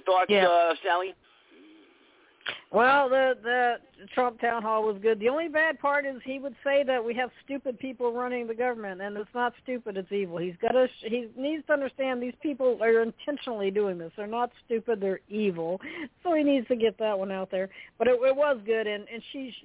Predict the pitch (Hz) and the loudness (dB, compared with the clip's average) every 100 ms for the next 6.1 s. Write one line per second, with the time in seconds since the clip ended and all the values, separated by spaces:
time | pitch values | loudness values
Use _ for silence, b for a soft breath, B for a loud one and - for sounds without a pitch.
0 | - 247 240 233 220 214 208 202 202 202 | -12 -6 -4 -4 -4 -6 -8 -8 -8 -8
1 | - 185 185 185 214 220 185 196 190 196 | -4 -2 -2 -2 -4 -4 -2 -2 -2 -4
2 | 185 180 180 180 180 180 175 185 - 180 | -4 -2 -2 -4 -6 -6 -4 -6 -4 -6
3 | - B B B - 214 294 285 254 247 | -6 B B B -2 2 4 4 2 2
4 | 233 220 220 214 180 196 185 208 185 196 | 2 0 -4 -4 -4 -4 -2 -2 -2 -4
5 | 190 233 247 247 240 226 226 220 220 226 | -2 0 0 2 2 2 -2 -2 -2 -2
6 | 214 | -2